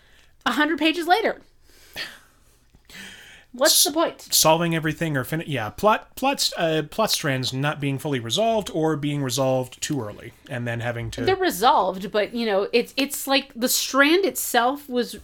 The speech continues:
Speaker 1: resolved, but there are all these stray threads along that
Speaker 2: Mm.
Speaker 1: never got touched.
Speaker 2: Mm-hmm. Yeah, that makes sense.
Speaker 1: So.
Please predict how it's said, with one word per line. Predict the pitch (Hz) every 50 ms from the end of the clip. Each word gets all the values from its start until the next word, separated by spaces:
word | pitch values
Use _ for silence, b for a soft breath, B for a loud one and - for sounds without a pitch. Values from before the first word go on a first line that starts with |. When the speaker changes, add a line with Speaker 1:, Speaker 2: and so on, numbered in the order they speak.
| - -
Speaker 1:
resolved, | 208 214 220 180 196 208 190 202 233 254 226 208
but | 190 226 220
there | - 220 220 214
are | 214 -
all | - 208 220 240
these | 240 247 233 -
stray | - - - - 226 214 202
threads | 214 - - - 196 190 190 202 226 233 226 214 220
along | 214 196 185 180 180 185 202 226 254 277 285 285 294
that | - 254 254
Speaker 2:
Mm. | 254 - 208
Speaker 1:
never | 214 214 214 196
got | - - - -
touched. | - 202 - - - - - - - _ _ -
Speaker 2:
Mm-hmm. | 120 120 120 117 113 110 104 - _ _ _ _ _ _ _ _ -
Yeah, | 123 120 127
that | 123 123
makes | 120 120 113 -
sense. | - 110 107 - - - - _
Speaker 1:
So. | - - - - - - - -